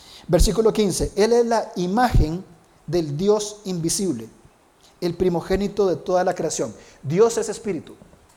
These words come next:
Dios es espíritu. Nadie la ha visto jamás. Dios es espíritu. Aquí Pablo usa la, la, la expresión imagen. La palabra en el griego es la palabra eikon. De ahí viene nuestra palabra ícono.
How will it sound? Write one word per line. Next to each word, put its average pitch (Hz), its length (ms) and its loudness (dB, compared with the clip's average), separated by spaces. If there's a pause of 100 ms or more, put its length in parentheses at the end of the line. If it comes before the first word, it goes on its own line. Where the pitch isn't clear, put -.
(140)
Dios 170 280 0
es 170 80 -6
espíritu. 170 440 -8
Nadie 160 320 -4
la 185 100 -2
ha - 20 -2
visto 139 240 -6
jamás. 196 340 -4 (600)
Dios 151 340 -2
es 165 80 -6
espíritu. 180 440 -4 (600)
Aquí 185 240 -2
Pablo 233 300 4
usa 233 180 0
la, 226 100 0 (220)
la, 165 280 0
la 160 140 0
expresión 196 640 -6
imagen. 180 480 -4
La 156 140 -2
palabra 196 420 2
en 208 80 -4
el 185 100 -6
griego 196 220 0
es 196 60 -2
la 202 100 -2
palabra 190 480 -2
eikon. 156 560 -4 (400)
De 160 160 -2
ahí 170 60 2
viene 190 200 -2
nuestra 202 300 -4
palabra 180 540 0
ícono. 127 420 -4